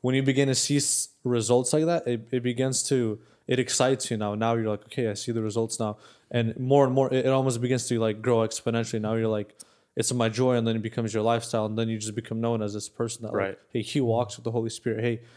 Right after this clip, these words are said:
Speaker 1: he loves to hear the voice. He, he loves to be an answer to others.
Speaker 2: Right. And that, and what, what it, what it actually did in my heart, and I know in my brother's hearts who work with me, is I started seeing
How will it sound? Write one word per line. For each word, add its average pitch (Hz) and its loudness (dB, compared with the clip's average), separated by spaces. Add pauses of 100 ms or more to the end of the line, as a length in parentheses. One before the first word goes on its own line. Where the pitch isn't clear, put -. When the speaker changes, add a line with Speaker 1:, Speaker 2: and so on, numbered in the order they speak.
(140)
Speaker 1:
he - 2
loves 127 4
to 123 -4
hear 120 2
the 113 -2
voice. 110 0
He, - -8
he - -2
loves 120 0
to 120 -14
be 117 -2
an 107 -4
answer 117 -2
to 113 -6
others. 107 -6
Speaker 2:
Right. 104 0 (260)
And 120 4
that, 147 4 (140)
and 123 2
what, 123 4
what 120 4
it, 120 0
what 110 -2 (120)
it 104 0
actually 104 -2
did 107 2
in 104 0
my 95 -2
heart, 104 0 (420)
and 104 0
I 101 2
know 101 -2 (180)
in 95 -8 (120)
my 101 -8
brother's 104 -2
hearts 95 -2
who 101 -8
work 95 -6
with - -12
me, 90 -10 (640)
is 98 0 (720)
I 110 4
started 123 6
seeing 113 4